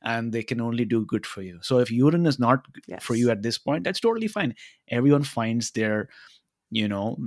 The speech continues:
Speaker 1: their thing at a certain point. And at least right now, you've been exposed to this idea. And maybe at a
Speaker 2: Yeah.
Speaker 1: certain point, you'll be like,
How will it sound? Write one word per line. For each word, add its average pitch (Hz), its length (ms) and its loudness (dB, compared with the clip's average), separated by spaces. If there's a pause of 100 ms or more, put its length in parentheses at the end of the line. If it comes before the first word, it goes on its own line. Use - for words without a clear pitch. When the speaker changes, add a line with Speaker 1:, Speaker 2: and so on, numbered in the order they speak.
(140)
Speaker 1:
their 117 320 -4
thing 139 440 2
at 113 120 -2
a 113 40 -2
certain 117 360 -4
point. 101 480 -8 (120)
And 110 120 -6
at 107 140 -8
least 151 180 -2
right 110 240 -2
now, 110 300 -4 (260)
you've 117 180 0
been 123 140 2
exposed 147 540 2
to 139 60 0
this 120 200 0
idea. 95 420 -6 (460)
And 104 120 -6
maybe 131 500 2 (380)
at - 100 -10
a 120 80 -4
Speaker 2:
Yeah. - 80 -6
Speaker 1:
certain 139 220 0
point, 127 240 -2
you'll 123 100 0
be 135 80 -2
like, 127 240 -2